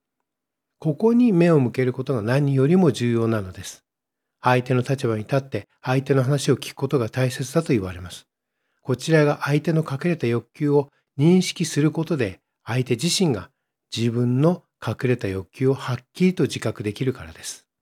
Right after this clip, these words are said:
同じように、勉強したくないという言動の後ろに隠れているのは、自分は思いっきり勉強したいのだ、自分も勉強ができるようになりたいのだ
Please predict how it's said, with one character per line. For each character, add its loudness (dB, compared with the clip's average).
同 4
じ 0
よ 4
う 2
に、 4
勉 6
強 2
し -8
た 0
く -4
な 6
い 0
と -6
い 0
う 0
言 0
動 4
の 2
後 0
ろ 4
に 0
隠 -10
れ 2
て -6
い -8
る -6
の -2
は、 0
自 2
分 4
は 4
思 6
い 4
っ -2
き -2
り 4
勉 4
強 2
し -8
た 2
い 4
の -4
だ、 -12
自 0
分 4
も 0
勉 4
強 2
が 4
で 4
き 0
る 6
よ 6
う 4
に 2
な 0
り -2
た 2
い 4
の 2
だ -8